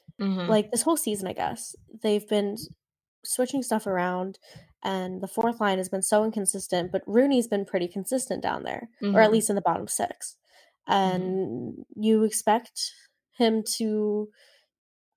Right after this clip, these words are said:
Speaker 2: do more as a bottom si-,
Speaker 1: Yeah.
Speaker 2: as a consistently bottom six player.
Speaker 1: Yeah. And it, it's frustrating because he does have nights where you can see that he is capable of doing that.
Speaker 2: Yes.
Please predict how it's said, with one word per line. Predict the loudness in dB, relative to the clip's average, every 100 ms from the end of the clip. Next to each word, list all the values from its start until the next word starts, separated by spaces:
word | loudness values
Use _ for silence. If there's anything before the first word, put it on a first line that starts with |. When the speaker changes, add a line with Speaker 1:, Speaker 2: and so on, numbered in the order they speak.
| _ _ _ _ -10
Speaker 2:
do | -4 0
more | 4 4 4 0 -4
as | -2 0
a |
bottom | 2 2 0 -2
si-, | 0
Speaker 1:
Yeah. | 2 4
Speaker 2:
as | 4
a | 2 0 0
consistently | 0 2 0 -2 -2 -2
bottom | 0 0 0 -2
six | -4 -6
player. | -4 -6 -4 -10 -12 _ _ _ _ _
Speaker 1:
Yeah. | 0 0 -6 _ _
And | 4
it, | 4 2 -12 _ _
it's | 4 4 2
frustrating | 2 4 4 4 2
because | 0 0 2
he | 2
does | 6 6 6
have | 2 2 0
nights | -2 -2 -6 -12 -2
where | 0 2 -2 -6
you | -6 -4
can | -2 -4 -4
see | 2 2 2 0
that | 4 4 4 -2 _ -20 -20 _
he | 2 4
is | 4
capable | 2 0 0 0
of | 0
doing | -4 -4 -6
that. | -12 -14 _ _ _ _ -6
Speaker 2:
Yes. | -6 -8